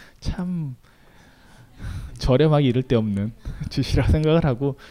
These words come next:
영화에 없는 감각 중에 하나가 후각인 것 같아요. 후각은 그래서 사실은 현실에서 더 중요해요. 인간들 사이에서 느낄 수 있는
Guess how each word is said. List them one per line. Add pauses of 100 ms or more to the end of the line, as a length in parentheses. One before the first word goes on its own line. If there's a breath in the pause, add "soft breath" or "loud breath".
(120 soft breath)
영화에
없는
감각
중에
하나가 (1120)
후각인
것
같아요. (180)
후각은
그래서
사실은 (360 soft breath)
현실에서
더
중요해요. (380)
인간들
사이에서
느낄
수
있는